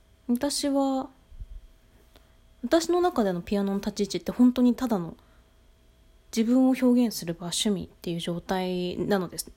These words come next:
なので、うん、特にそうだな、好きな曲、ドビュッシーがすごく好きなんですけど、ドビュッシーの「月の光」とか、えっと、わあ、名前ど忘れしちゃったけど、なんだっけ。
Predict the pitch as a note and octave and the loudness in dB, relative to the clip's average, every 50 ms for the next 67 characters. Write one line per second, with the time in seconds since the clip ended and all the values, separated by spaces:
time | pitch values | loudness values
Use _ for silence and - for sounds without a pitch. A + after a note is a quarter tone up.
0 | _ - G3+ G3 F3 D#3+ D#3+ E3 E3+ C4 C#4+ C#4 A#3+ G3 F#3+ - - - - - | _ -4 -2 -2 -2 -2 -4 -2 0 2 2 4 2 0 -2 -6 -14 -20 -20 -20
1 | - - _ _ _ _ _ _ _ _ _ _ _ _ _ _ - A#3+ A#3+ A3 | -20 -20 _ _ _ _ _ _ _ _ _ _ _ _ _ _ 0 2 2 2
2 | G3+ E3+ - - - - _ - E4+ E4 E4 C#4+ B3 G#3+ F#3+ F3+ E3 D#3 - - | 0 -2 -4 -8 -14 -18 _ -6 -6 -2 0 2 2 2 0 -2 -4 -6 -8 -12
3 | - - - - - A#3+ A3 F#3+ F3 E3+ E3+ F3 E3+ E3 E3 - _ - - - | -18 -20 -12 -6 -4 -4 -4 -4 -6 -8 -8 -8 -8 -8 -10 -12 _ -18 -10 -2
4 | - C#4 B3+ A3+ G#3 - F3 E3+ - - E3+ E3 F3 F3+ G#3 G#3+ - _ _ - | 0 2 2 2 0 -2 -8 -14 -10 -8 -8 -6 -6 -8 -10 -12 -16 _ _ 2
5 | A3+ A#3+ B3+ D4+ E4 D#4+ - - G#3+ G#3 F#3+ F3+ F3 F3 E3+ E3+ E3 - F#3 F3+ | 2 2 4 2 0 -2 -2 0 0 0 2 0 0 -2 -2 -4 -6 -4 -2 -2
6 | E3+ F3+ - - - F#3 F3 E3+ - F#2+ - - - G3+ - - - - A#3 A#3 | -2 -4 -4 -4 -4 -4 -4 -6 -8 -10 -10 -10 -10 -10 -8 -10 -2 0 0 2
7 | C#4 D4+ - B3 G3+ E3+ E3+ - - - G#3+ G#3+ A3 - - A3+ G#3+ G#3+ - - | 2 0 0 -2 -2 -4 -4 -4 -2 0 0 0 0 0 -2 -2 -2 -2 -4 -8
8 | - - - - - - - - - - - - _ _ _ _ _ _ _ _ | -8 -4 -4 -4 -4 -6 -10 -16 -20 -20 -20 -20 _ _ _ _ _ _ _ _
9 | _ _ - F3 - - _ _ - E3 E3 E3 E3 E3 - - - - - - | _ _ -14 -14 -14 -14 _ _ -6 -6 -4 -4 -4 -6 -8 -10 -16 -20 -20 -20
10 | - - _ _ _ - E4+ F#4 F#4 E4+ D#4+ E4 E4 E4+ F4 F4+ F4+ F4 D#4+ E4+ | -20 -20 _ _ _ 4 6 6 6 6 4 4 2 2 4 4 4 4 4 4
11 | F4+ F4 - D#4+ C4+ C4 C4 B3+ C4 A#3+ G#3 G3+ G#3 G#3 A#3 A3 G3+ F#3 - - | 4 4 4 2 0 0 0 -2 0 -2 0 0 0 2 2 0 0 -4 -6 -10
12 | F3+ | -12